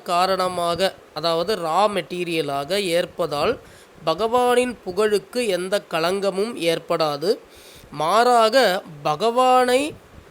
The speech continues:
உபாதான காரணமாக ஏற்றால்தான் பகவானுக்கே தோஷம் வந்துவிடும் என்று கண்டோம். இப்பகுதியில்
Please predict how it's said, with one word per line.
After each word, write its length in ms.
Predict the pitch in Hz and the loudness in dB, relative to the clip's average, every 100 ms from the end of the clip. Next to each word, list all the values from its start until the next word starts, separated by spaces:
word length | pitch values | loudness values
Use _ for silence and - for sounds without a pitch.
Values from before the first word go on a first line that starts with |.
| - | -14
உபாதான 680 | 170 156 240 247 247 247 240 | -8 2 4 6 6 4 2
காரணமாக 840 | 220 196 202 202 202 202 196 202 233 | 0 0 2 2 2 2 2 2 2
ஏற்றால்தான் 840 | 190 196 - 202 175 160 165 185 226 - - | 2 0 0 0 0 -2 0 0 -2 -10 -14
பகவானுக்கே 880 | 156 165 196 226 226 226 214 - 233 247 | -4 0 2 2 4 2 0 0 2 2
தோஷம் 460 | 185 190 202 220 214 | 2 0 2 0 0
வந்துவிடும் 580 | 185 180 170 165 175 160 - | 0 -2 -4 -4 -4 -6 -8
என்று 280 | 170 165 226 | -6 -2 -2
கண்டோம். 460 | 220 165 156 160 190 - - - - - - - | 0 -2 -2 -4 -6 -12 -20 -20 -20 -20 -20 -14
இப்பகுதியில் 800 | 208 202 214 196 226 262 214 165 | -12 -4 -2 -2 -2 -2 -2 -4